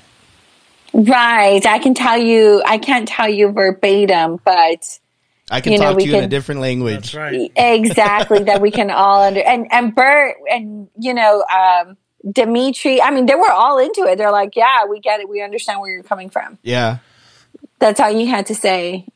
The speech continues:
Speaker 1: Yeah, absolutely. Which was great because you knew that he's like Tori. They're,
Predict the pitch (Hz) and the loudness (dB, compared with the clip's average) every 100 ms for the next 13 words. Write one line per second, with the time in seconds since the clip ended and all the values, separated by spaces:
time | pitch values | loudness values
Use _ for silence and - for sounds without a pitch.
0 | - 214 196 190 180 180 202 196 - 202 | -2 2 2 2 -2 -2 -4 -2 0 2
1 | 202 180 185 185 226 285 294 294 247 - | 0 -2 -4 -2 2 2 4 2 2 2
2 | 262 254 226 196 262 247 226 233 240 233 | 4 4 4 2 0 0 0 0 0 0
3 | 226 226 226 220 196 185 - - 285 302 | 0 0 0 2 2 0 -4 -2 0 2
4 | 359 381 - - 381 480 466 170 151 180 | 0 -4 -4 -2 0 2 2 0 0 0
5 | 202 208 220 233 | 2 2 2 -2